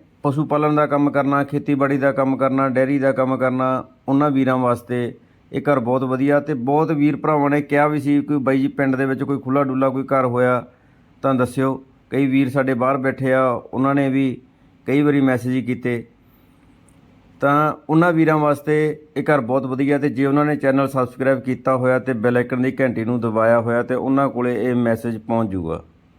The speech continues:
ਸੋ ਇਸੇ ਕਰਕੇ ਹਰ ਇੱਕ ਵੀਡੀਓ ਵਿੱਚ ਤੁਹਾਨੂੰ ਕਹੀਦਾ ਬਾਈ ਜੀ, ਜੇ ਘਰ ਖਰੀਦਣਾ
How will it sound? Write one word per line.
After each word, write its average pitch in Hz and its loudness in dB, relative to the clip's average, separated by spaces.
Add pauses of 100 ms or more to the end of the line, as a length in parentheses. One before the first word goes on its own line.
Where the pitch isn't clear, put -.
(340)
ਸੋ 120 -2
ਇਸੇ 131 -2
ਕਰਕੇ 135 0
ਹਰ 131 0
ਇੱਕ 127 -6
ਵੀਡੀਓ 131 0
ਵਿੱਚ 131 -4
ਤੁਹਾਨੂੰ 123 -2
ਕਹੀਦਾ 123 0
ਬਾਈ 120 -2
ਜੀ, 131 -2 (440)
ਜੇ 120 -2
ਘਰ 131 0
ਖਰੀਦਣਾ 120 -2